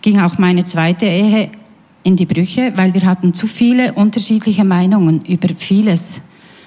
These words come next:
Als ich Jesus kennenge-, äh, wieder in mein Herz genommen habe, kamen so viele Sachen in mein Herz, äh, wo ich gemerkt habe, oh, wir haben gar nicht mehr die gleichen Ansichten,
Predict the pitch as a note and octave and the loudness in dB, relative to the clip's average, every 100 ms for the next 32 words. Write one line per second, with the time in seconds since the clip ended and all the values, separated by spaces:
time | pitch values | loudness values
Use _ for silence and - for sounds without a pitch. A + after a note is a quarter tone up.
0 | _ - F#3 F3+ F3+ F#3 A3 A3+ A3+ A3 | _ -4 -2 0 0 0 0 0 0 2
1 | A3 F#3+ G3 - G3 A3 G#3+ G#3 G#3 G3 | 0 0 -2 -2 0 2 2 2 4 4
2 | G3+ G3+ - G#3 G3+ G3+ G3+ G3 F#3+ F#3+ | 2 0 -2 0 2 0 0 0 0 0
3 | A3+ A3 A3+ A3 A#3 A3+ - - - _ | -2 0 0 0 0 -4 -14 -20 -20 _
4 | _ _ _ - - G#3 - A#3+ A3+ A3 | _ _ _ -10 -2 -2 0 0 2 2
5 | G#3 G3+ G#3+ G#3 - F#3+ F#3 E3+ F3 - | 2 2 0 -4 -6 0 2 0 -4 -16
6 | - _ _ _ - F#3 G3 G#3 F#3+ G3+ | -20 _ _ _ -4 0 0 0 0 0
7 | - F#3+ F#3+ G3+ G3+ F#3+ F3+ F3+ F#3 A3 | -2 -4 -2 0 2 0 0 0 2 2
8 | G#3 A3 G3+ G3 F#3+ F#3 F#3+ F3 F3 G3 | 0 -2 -2 -2 -2 -2 -2 -2 -2 -2
9 | G#3 - F3+ | -4 -2 -4